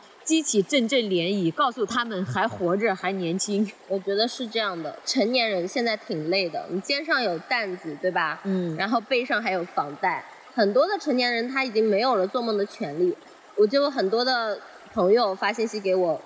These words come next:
Speaker 2: 觉得他很羡慕我，我是活成了他们想要的样子。
Speaker 1: 嗯。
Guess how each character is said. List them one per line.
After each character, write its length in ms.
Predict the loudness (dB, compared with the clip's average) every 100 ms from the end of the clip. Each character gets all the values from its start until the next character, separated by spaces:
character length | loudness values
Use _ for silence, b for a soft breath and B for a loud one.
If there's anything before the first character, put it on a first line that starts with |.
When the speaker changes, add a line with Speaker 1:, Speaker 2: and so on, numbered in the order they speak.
| -4
Speaker 2:
觉 80 | 0
得 140 | 0 0
他 100 | 0
很 140 | -2
羡 200 | -2 -2
慕 240 | -2 0
我， 80 | 0
我 220 | 2 0
是 180 | 2 0 -2 -2
活 100 | -2
成 160 | 0
了 80 | -2
他 120 | -2
们 120 | -4
想 220 | -4 -4 -2
要 160 | -2
的 80 | 0
样 160 | 0 2
子。 80 | 2
Speaker 1:
嗯。 300 | 2 0